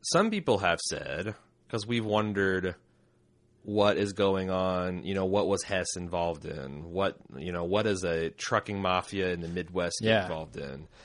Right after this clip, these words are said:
Speaker 1: Some people suggested that the, that he's actually involved in running guns.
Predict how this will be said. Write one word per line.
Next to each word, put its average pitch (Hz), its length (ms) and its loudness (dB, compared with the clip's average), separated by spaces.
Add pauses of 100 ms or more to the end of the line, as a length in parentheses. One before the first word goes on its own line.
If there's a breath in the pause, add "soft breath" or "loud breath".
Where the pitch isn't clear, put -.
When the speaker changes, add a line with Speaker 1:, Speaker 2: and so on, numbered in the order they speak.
(180 loud breath)
Speaker 1:
Some 175 180 4
people 180 220 0
suggested 113 680 0
that 98 380 4 (100)
the, 101 440 2 (160)
that 101 240 2
he's 113 240 -2
actually 107 360 4
involved 98 360 4
in 90 100 -4
running 92 300 -2
guns. 85 440 -4